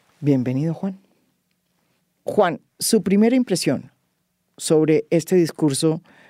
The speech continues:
de Gustavo Petro en las Naciones Unidas.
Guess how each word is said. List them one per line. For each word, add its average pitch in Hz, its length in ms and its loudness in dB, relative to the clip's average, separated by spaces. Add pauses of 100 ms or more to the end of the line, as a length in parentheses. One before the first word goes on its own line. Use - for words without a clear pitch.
(220)
de 151 140 -2
Gustavo 131 380 -2
Petro 139 420 -2 (400)
en 123 300 -2
las 85 360 -6
Naciones 117 480 -4
Unidas. - 460 -20